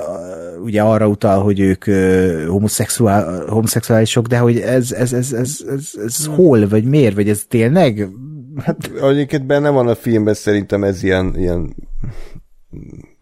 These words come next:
Speaker 2: tudom, egyen mélyebb szinten, de most ez persze semmit, meg én nem tudom, tehát egy, egy vércsepp
Speaker 1: Jó, de
Speaker 2: nincs
Speaker 1: akkor az
Speaker 2: az
Speaker 1: Eternals, akkor az miért
Speaker 2: Hát
Speaker 1: nem
Speaker 2: ez
Speaker 1: kapott
Speaker 2: az,
Speaker 1: ért-
Speaker 2: tehát ezért abszolút következetlen, szerintem ez egy akkora baromság, hogy ez tizennyolcas, mint a ház, ez egy,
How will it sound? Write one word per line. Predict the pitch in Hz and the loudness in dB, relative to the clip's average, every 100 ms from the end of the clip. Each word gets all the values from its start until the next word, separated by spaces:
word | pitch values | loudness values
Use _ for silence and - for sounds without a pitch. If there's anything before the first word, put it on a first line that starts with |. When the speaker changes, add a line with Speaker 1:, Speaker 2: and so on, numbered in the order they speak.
| _ | _
Speaker 2:
tudom, | - 69 | -10 -8
egyen | - 107 101 95 | -4 -2 0 0
mélyebb | 98 95 90 | 2 2 0
szinten, | - 104 98 - 92 | -2 -4 -4 0 0
de | 95 | 2
most | 95 95 - | 0 -2 -4
ez | 92 | -10
persze | - 95 85 - 76 71 - _ | -2 -2 -2 -4 -4 -4 -10 _
semmit, | - - 95 80 80 | -12 -4 -4 -4 -4
meg | 98 92 - 110 | -4 -4 -4 -2
én | |
nem | 120 131 | 0 -2
tudom, | - 98 92 | -2 -4 -2
tehát | 104 - 104 90 | -4 -8 -12 -10
egy, | - 127 - | -2 -2 0
egy | 139 110 | -2 0
vércsepp | 104 147 | 2 4
Speaker 1:
Jó, | 151 | 4
de | 135 | 2
Speaker 2:
nincs | - 101 | 0 0
Speaker 1:
akkor | 139 | 2
az | 143 | 4
Speaker 2:
az | 135 | 4
Speaker 1:
Eternals, | 139 147 143 143 151 151 - | 0 2 4 6 4 2 -2
akkor | 117 - 135 | -6 -2 0
az | 127 | 0
miért | 127 123 104 | 2 0 2
Speaker 2:
Hát | |
Speaker 1:
nem | 175 | 2
Speaker 2:
ez | 165 | 2
Speaker 1:
kapott | 135 127 | 4 2
Speaker 2:
az, | |
Speaker 1:
ért- | 98 | 2
Speaker 2:
tehát | 110 131 | 0 2
ezért | 135 131 117 | 2 2 2
abszolút | 120 - 117 | 0 -2 -4
következetlen, | - 117 110 110 110 110 | 0 2 2 0 0 0
szerintem | 107 107 104 107 | -2 -2 -2 2
ez | 110 | 4
egy | |
akkora | 107 110 110 98 | 4 2 0 0
baromság, | 98 98 95 - 95 | 2 0 0 -2 -4
hogy | 101 | -2
ez | 98 | -4
tizennyolcas, | - 98 95 95 92 98 - | -6 -4 -2 -2 -2 -4 -6
mint | 98 95 | -4 -2
a | |
ház, | 92 95 | 0 0
ez | 98 | 0
egy, | 95 | 0